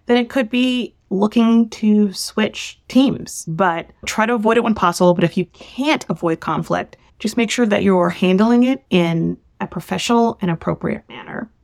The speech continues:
And above all else, do not gossip. If you're not gonna talk to that person face to face,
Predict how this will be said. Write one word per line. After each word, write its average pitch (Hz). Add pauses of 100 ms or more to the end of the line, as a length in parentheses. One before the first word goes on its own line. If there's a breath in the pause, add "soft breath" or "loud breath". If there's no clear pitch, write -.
(180)
And 190
above 220
all 226
else, 170 (180)
do 247
not 190
gossip. - (240)
If 185
you're 196
not 208
gonna 208
talk 170
to 180
that 170
person 165 (240)
face 165
to 147
face, 190